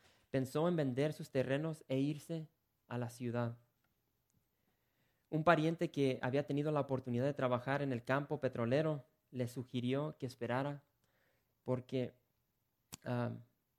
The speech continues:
él tenía el presi-, el presentimiento de que había petróleo en su terreno. Y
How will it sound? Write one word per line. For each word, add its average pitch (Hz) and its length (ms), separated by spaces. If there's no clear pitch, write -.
él 139 120
tenía 156 220
el 160 100
presi-, 135 400
el 113 400
presentimiento 123 920
de 120 180
que 123 120
había 135 480
petróleo 127 600
en 113 100
su 123 120
terreno. 113 440
Y 120 440